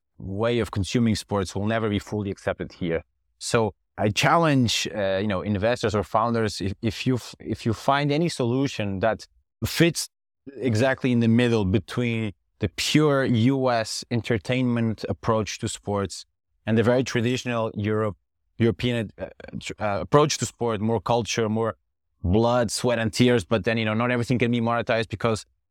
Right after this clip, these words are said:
you know, if whoever can bridge that gap and just nail it, be it on an, on an early stage technology solution, but also on how you're gonna run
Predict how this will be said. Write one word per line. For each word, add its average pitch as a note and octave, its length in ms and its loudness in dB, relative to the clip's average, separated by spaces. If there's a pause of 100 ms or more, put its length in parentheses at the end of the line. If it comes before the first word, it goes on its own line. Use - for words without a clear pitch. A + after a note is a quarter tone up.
(760)
you C3+ 80 2
know, A#2 100 4
if A#2 160 2
whoever D3+ 480 2
can C3+ 240 4
bridge C3 320 -2
that B2+ 220 0
gap A#2 180 0
and A2 100 0
just G#2+ 200 -2
nail A#2+ 240 0
it, D#3 180 -2
be A#2 240 4
it A2 80 0
on G#2+ 100 0
an, G#2+ 120 0
on G#2+ 260 -2
an G#2+ 140 -2
early B2 260 0
stage A2+ 640 -2
technology A#2 500 0
solution, A#2 480 0
but G#2+ 120 2
also A#2+ 260 0
on A2 80 0
how A#2 340 0
you're A#2+ 140 2
gonna A2+ 160 2
run A2 340 0